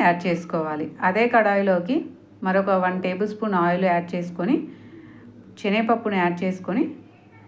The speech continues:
ఈ విధంగా ఫ్రై చేసుకొని రైస్లోకి యాడ్ చేసుకోవాలి. ముందుగా మగ్గపెట్టుకున్న చింతపండు గ్రేవీని తీసుకొని టూ టేబుల్ స్పూన్ యాడ్ చేసుకొని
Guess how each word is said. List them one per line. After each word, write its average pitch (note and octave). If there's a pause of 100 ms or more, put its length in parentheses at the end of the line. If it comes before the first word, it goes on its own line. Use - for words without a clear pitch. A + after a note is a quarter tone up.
(460)
ఈ G3+
విధంగా G3+ (220)
ఫ్రై G3+ (100)
చేసుకొని G3+ (300)
రైస్లోకి G3+ (320)
యాడ్ F3+
చేసుకోవాలి. D#3+ (880)
ముందుగా G#3+ (100)
మగ్గపెట్టుకున్న G3 (380)
చింతపండు G#3
గ్రేవీని F#3
తీసుకొని F3 (440)
టూ G3+ (120)
టేబుల్ G3
స్పూన్ G#3+
యాడ్ F3
చేసుకొని G3